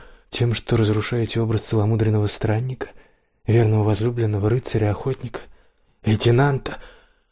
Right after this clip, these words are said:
Она вдруг раскраснелась, размечталась так, что стала снова женственной, живой и прелестной, как в последнее предвоенное лето. И, почувствовав это, опустила голову,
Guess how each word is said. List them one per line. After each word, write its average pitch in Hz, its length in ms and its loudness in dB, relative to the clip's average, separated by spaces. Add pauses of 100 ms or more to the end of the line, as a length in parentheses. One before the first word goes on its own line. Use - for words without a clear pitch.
(360)
Она 117 120 0
вдруг 113 220 0
раскраснелась, 120 800 0
размечталась 120 800 0
так, 143 220 0
что - 160 0
стала 123 280 2
снова 120 340 2
женственной, 113 640 0
живой 117 460 2 (400)
и 123 60 2
прелестной, 117 680 2
как - 220 -2
в - 40 -14
последнее 123 540 2
предвоенное 120 720 2
лето. 117 400 0 (720)
И, 117 60 0
почувствовав 135 680 2
это, 147 220 2
опустила 143 600 4
голову, 123 640 2